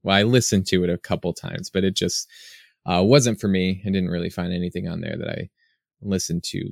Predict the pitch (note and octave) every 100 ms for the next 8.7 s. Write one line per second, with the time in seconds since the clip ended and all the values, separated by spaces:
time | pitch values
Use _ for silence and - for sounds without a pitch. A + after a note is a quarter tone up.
0 | - F2+ F2 - - - - F2+ F#2 F2+
1 | - _ _ A2 F#2+ F2+ F#2 G#2+ G2+ G2
2 | F#2+ G2 F#2+ - - - - F2 F#2 D3+
3 | F#2 F2 E2 F#2 - F2 F2 - - -
4 | - - - - C3 C3 F#2 F2 D#2 -
5 | F#2+ F#2 F#2 F2 F2+ E2+ D#2+ F2+ F#2 F#2
6 | F2 G2 F2+ F2 - _ - _ - F#2
7 | F2+ - E2 E2 - - F#2 F#2+ G#2+ A2+
8 | - G#2 G2 - G#2 G2 F#2+